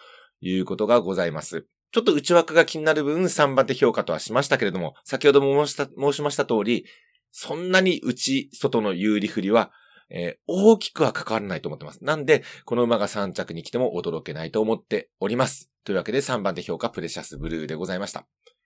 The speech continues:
そしてですね、えー、紐は手広くということで、一、二、三、四、五、六と、えー、ございます。拾っております。一番のイクスプロージョン、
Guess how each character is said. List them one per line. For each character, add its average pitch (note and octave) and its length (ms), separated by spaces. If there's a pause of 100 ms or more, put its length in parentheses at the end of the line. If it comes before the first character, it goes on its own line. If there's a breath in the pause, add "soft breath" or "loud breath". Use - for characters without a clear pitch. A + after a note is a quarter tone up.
(540)
そ - 100
し - 60
て B3 80
で A#3+ 80
す - 100
ね、 D3 100 (220 loud breath)
え A#2+ 460
ー、 A2 40
紐 D#3 340
は E3 120
手 B2 180
広 E3+ 260
く - 40
と C#3 80
い B2 40
う A2 40
こ G#2+ 80
と A#2 80
で、 A#2 140
一、 G2+ 300
二、 G2 220
三、 F2+ 380
四、 F2 320
五、 E2 300
六 E2 220
と、 - 280 (120)
え G2+ 160
ー、 F#2 40
ご A#2 80
ざ G2+ 320
い F#2+ 60
ま F#2 100
す。 F#2 80
拾 E2+ 140
っ - 20
て D#2+ 120
お - 20
り D#2 80
ま D#2+ 100
す。 G2+ 280 (360 loud breath)
一 B2 220
番 G#2+ 160
の A2 160 (120 loud breath)
イ B2 140
ク - 60
ス - 100
プ - 80
ロ F#3 140
ー C#3 40
ジ F2+ 100
ョ - 20
ン、 C2 60